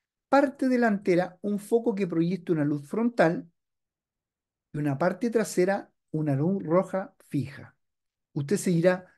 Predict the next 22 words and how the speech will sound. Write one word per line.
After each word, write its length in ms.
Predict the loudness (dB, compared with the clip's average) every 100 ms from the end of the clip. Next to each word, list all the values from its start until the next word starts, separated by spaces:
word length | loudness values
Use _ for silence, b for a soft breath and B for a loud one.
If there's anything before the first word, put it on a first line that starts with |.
| B
"¿pero 160 | -4
esto 160 | 0 0
es 80 | 0
reglamentario?". 800 | 0 0 0 0 2 2 0 -6
Sí, 500 | -16 -12 -8 -10 -12 -8
es 100 | -6
reglamentario. 720 | -2 0 0 0 -2 0 0
Lo 140 | 0 -2
que 100 | -4
sucede 300 | -6 -2 -2
es 60 | 0
que 80 |
hoy 140 | 0 0
en 160 | 0
día 340 | 0 0 0 -6 _ _ _ _ _ _ _ _ -10
las 220 | -6 -4
bicicletas 800 | -6 -6 -2 0 2 2 0 -18 _ _ _
no 480 | -2 0 2 2 -2 -2
necesitan 720 | -2 -2 -4 -4 -4 -4 -4
licencia 520 | -8 -4 -6 -4 -4
de 140 | -4
conducir 560 | -4 -4 -4 -2 -4